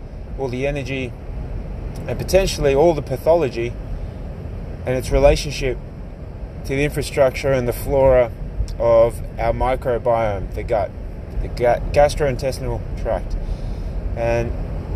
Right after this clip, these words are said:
you know, for me, having been a couple of years since I've been in the actual school setting or university setting, um, it did feel like I was back at school, um, but the information in there was just,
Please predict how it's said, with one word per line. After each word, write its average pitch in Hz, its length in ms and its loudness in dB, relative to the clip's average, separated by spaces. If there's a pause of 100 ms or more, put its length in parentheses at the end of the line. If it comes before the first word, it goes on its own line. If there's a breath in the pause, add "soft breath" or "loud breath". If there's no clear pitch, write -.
(320)
you 135 80 2
know, 127 80 6
for 147 140 0
me, 180 320 8
having 165 460 -2
been 143 360 -4 (680)
a 135 100 0
couple 156 280 0
of 135 60 2
years 143 320 2
since 135 260 -2
I've 127 160 4
been 131 220 0
in 123 260 -4
the 120 120 0
actual 127 360 2
school 135 320 -2
setting 127 460 2 (160)
or 101 80 -4
university 117 580 2
setting, 110 380 0 (600 loud breath)
um, 120 180 4
it 135 100 0
did 156 140 4
feel 151 240 2
like 147 240 6
I 143 40 4
was 135 120 6
back 143 240 0
at - 80 -6
school, 156 400 -4 (580 loud breath)
um, 123 300 0 (120)
but 139 260 6 (960)
the 143 160 0
information 160 600 0
in 123 140 -2
there 120 180 4
was 113 180 -2
just, - 400 0